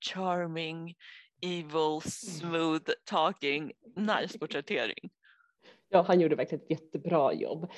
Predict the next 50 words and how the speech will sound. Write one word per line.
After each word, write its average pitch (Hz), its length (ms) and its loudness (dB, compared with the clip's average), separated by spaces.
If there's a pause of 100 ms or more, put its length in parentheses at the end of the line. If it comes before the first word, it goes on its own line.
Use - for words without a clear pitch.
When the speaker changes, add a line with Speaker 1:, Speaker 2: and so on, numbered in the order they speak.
(180)
Speaker 2:
Man 170 100 2
vill 175 80 8
liksom 160 280 -2
tro 262 280 4
honom 190 400 6
för 180 80 -10
han 156 180 0
verkade 156 400 0
god, 196 380 8
men 165 100 4
samtidigt 190 760 0
var 151 80 0
det 151 60 2
någonting 151 240 0 (200)
creepy 302 380 6
med - 120 -4
honom - 280 -8
också. - 280 -4 (500)
Men 240 100 6
jag 262 200 4
önskar 285 540 2
ju 160 140 2
att - 160 -4
han 175 140 -2
hade 165 180 0
lekt 226 440 6
lite 175 240 2
mer 262 220 6
med 160 220 2
Rands 160 420 -4
mind, 220 540 2
alltså 208 240 4
mer 196 320 8 (200)
mindfuck, 233 840 6
så 180 100 -2
att - 200 -10
Rand 185 340 6
skulle 185 160 0
bli 185 160 0
ännu 247 240 8
mer 202 160 8
förvirrad 156 460 0
in 165 200 0
i 156 80 0
sitt - 240 -8
huvud, 254 240 6
du - 60 2
vet. - 260 0
Inte 214 280 6
bara 180 340 8